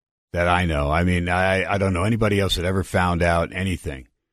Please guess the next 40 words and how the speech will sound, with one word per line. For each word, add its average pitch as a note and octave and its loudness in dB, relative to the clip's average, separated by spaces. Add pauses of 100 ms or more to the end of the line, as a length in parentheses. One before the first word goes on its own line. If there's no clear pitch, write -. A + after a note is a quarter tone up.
(260)
But G2+ -4
on G2 2
the F#2+ 0
injury C#3 0
reports, G2+ 0
even A2 0
the G#2 0
pay, A#2+ 0
the - -4
ones G2 2
you G#2 0
gotta G#2+ 2
pay A#2+ 0
for E2 0
are D#2+ 0
a E2+ 0
little F2+ 2
extra. D#2 -4 (1600)
The F2+ -6
game, G2+ 0
I'll G#2 0
never G#2+ 0
forget, G#2+ 0
Oregon G#2+ 2
State A2+ 0
was F2 0
an E2 -2
eight B2 0
and C#3+ 0
a A2 2
half G#2 0
point G#2 0
favorite F#2 0
at F#2+ -2
home G#2+ 2
in G2 2
Corvallis E2+ 0
on D#2+ 0
the D#2 2
hardwood D#2+ 0